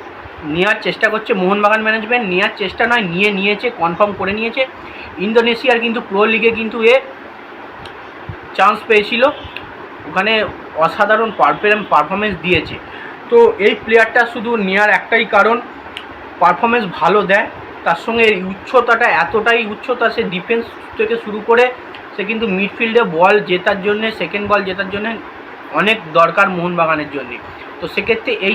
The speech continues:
সাইড ব্যাক প্লেয়ারটাকে কিন্তু মোহনবাগান শিবির ছোট্ট ডিলে কিন্তু কনফার্ম করে নিয়েছে। এবার তোমরা মোহনবাগানের জার্সি গায়ে এই স্প্যানিশ ফুটবলারটাকে তোমরা খেলতে দেখতে পাবে, আলবার্টো, আহ, আলবার্টো রড্রিগেজ মার্টিন।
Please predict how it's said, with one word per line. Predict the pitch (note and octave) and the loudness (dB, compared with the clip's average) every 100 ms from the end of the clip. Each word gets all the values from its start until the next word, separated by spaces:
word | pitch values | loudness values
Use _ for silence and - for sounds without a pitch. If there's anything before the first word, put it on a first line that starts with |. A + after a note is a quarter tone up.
| - | 0
সাইড | E3+ F#3 | 0 0
ব্যাক | G3+ G#3+ - | 2 0 0
প্লেয়ারটাকে | F#3 G3 A3 G#3 | 0 0 0 -2
কিন্তু | A3 A3 | -4 -4
মোহনবাগান | A#3 F3 F#3 G3 G#3+ G#3 | -4 0 0 2 2 0
শিবির | G#3+ A3 - | -4 -4 -4
ছোট্ট | F#3 F3 G#3 | -6 -2 -2
ডিলে | G3 G3+ | 0 -2
কিন্তু | G3 G3 G#3+ | -2 -6 -2
কনফার্ম | E3+ D#3 G3+ F#3+ | 0 2 0 -2
করে | F3 F3 | -2 -2
নিয়েছে। | G3 G#3 B3+ B3 - - - - - | -4 -6 -6 -8 -12 -16 -16 -14 -2
এবার | E3 F3+ | 0 0
তোমরা | F#3+ G#3 | 0 0
মোহনবাগানের | F3 F3 F#3+ F#3 G3+ F3 | 0 -2 2 2 2 0
জার্সি | D#3+ - F3+ | -2 -2 -2
গায়ে | G3 F#3 | 0 0
এই | F3 F3 - - - - - - - | -2 -4 -10 -16 -16 -16 -16 -16 -6
স্প্যানিশ | D3+ D3+ G3 - | 0 0 0 -6
ফুটবলারটাকে | E3+ E3 F#3 F#3 G3 F#3 | -4 0 2 2 -2 -2
তোমরা | F#3 G3 | 0 0
খেলতে | F#3+ C#3+ C#3+ | 0 -2 -2
দেখতে | C#3+ C#3 C#3 | -2 -4 -6
পাবে, | B2 A2+ - - - - - - - - | -8 -8 -14 -18 -18 -18 -18 -16 -6 0
আলবার্টো, | E3 E3+ F#3+ C4 C#4 | 2 2 2 4 4
আহ, | D4 - - - - - - - - C#3 C3+ C3+ C#3+ | 2 -8 -16 -16 -18 -18 -16 -16 -12 -8 -8 -2 0
আলবার্টো | E3+ F#3 A3+ A3+ A3 - | 2 2 4 4 2 0
রড্রিগেজ | D#3 D#3+ - G3+ A3 A#3+ - - | 0 0 0 0 2 2 -2 -4
মার্টিন। | D3+ C#3 - C#3 | -2 -2 -6 -10